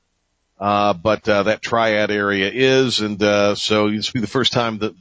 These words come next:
Joel Coliseum will be hosting this event. That's a good venue, uh, a little bit of an older venue, but obviously an A C C venue currently with Wake Forest, uh,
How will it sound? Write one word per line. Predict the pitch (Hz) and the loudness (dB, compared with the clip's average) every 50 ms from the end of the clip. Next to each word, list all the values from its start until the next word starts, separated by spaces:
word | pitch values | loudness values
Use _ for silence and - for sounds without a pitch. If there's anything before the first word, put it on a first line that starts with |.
| _ | _
Joel | - 117 117 120 113 | -4 0 0 0 0
Coliseum | - - 113 110 101 - - - 127 120 117 | 0 0 0 0 0 -2 -2 -2 -2 -2 -2
will | 104 | -2
be | 95 104 90 | -2 -2 0
hosting | - 127 139 - - 143 127 | 0 0 -2 -2 -4 -2 0
this | 123 120 - - | 0 0 0 -2
event. | 117 95 117 117 113 | -2 0 0 0 0
That's | 101 104 - - | 0 -2 -4 -6
a | - | -4
good | - 117 110 90 | -2 -2 -2 0
venue, | 123 120 123 127 123 123 120 117 113 | 0 0 0 2 2 2 2 2 2
uh, | 110 - _ _ _ _ _ _ _ _ _ _ _ - | 0 -4 _ _ _ _ _ _ _ _ _ _ _ -2
a | 98 98 98 | 0 0 0
little | 107 113 107 | 0 0 0
bit | 107 101 | 0 -2
of | - | 0
an | 95 98 | 0 0
older | 110 120 123 117 117 | 0 0 0 0 -2
venue, | 104 95 120 117 110 110 110 113 101 | 0 0 0 0 2 2 2 2 2
but | 104 101 | 2 2
obviously | 101 101 95 104 95 - - 107 101 | 2 2 0 -2 -6 -6 -6 -4 -4
an | 98 101 | -2 0
A | 101 101 | -2 -2
C | - - 107 | -2 -4 -4
C | 92 - - 123 120 | -4 -2 0 0 0
venue | 107 110 113 113 113 107 110 110 110 104 | 2 0 0 0 0 0 2 2 2 0
currently | - - - 117 110 110 107 104 107 107 | -2 -2 -2 0 0 0 0 0 0 0
with | 98 98 92 - | 0 -2 -4 -2
Wake | 90 107 104 - - | -2 -2 -2 -2 -4
Forest, | - - 117 117 120 117 110 - - - - - - _ | -2 2 2 4 4 4 2 0 -4 -6 -8 -12 -8 _
uh, | 104 107 104 104 101 101 | 0 2 2 2 2 0